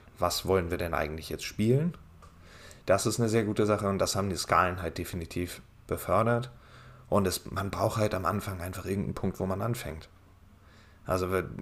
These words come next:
Commander ist so kompliziert und so groß und alles, was auf diesem Tisch passiert, ist so kompliziert, dann muss man sich nicht schon vorher den Kopf darüber zerbrechen müssen,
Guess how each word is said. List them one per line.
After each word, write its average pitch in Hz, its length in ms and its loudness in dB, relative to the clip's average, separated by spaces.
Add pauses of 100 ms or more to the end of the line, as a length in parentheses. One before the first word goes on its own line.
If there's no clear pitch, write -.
(120)
Commander 110 460 6
ist 98 140 4
so 131 140 12
kompliziert 127 760 6
und 104 120 2
so 117 160 6
groß 120 520 8 (540)
und 95 140 2
alles, 113 260 6
was 110 140 6
auf 107 120 6
diesem 110 220 4
Tisch 131 200 2
passiert, 90 340 0
ist 92 100 0
so 92 100 0
kompliziert, 92 640 0
dann 98 80 2
muss 104 160 0
man 110 120 6
sich 104 160 2
nicht 110 140 0
schon 110 180 4
vorher 131 400 8
den 110 140 2
Kopf 110 220 -2
darüber 104 320 4
zerbrechen 98 480 0
müssen, 95 380 -4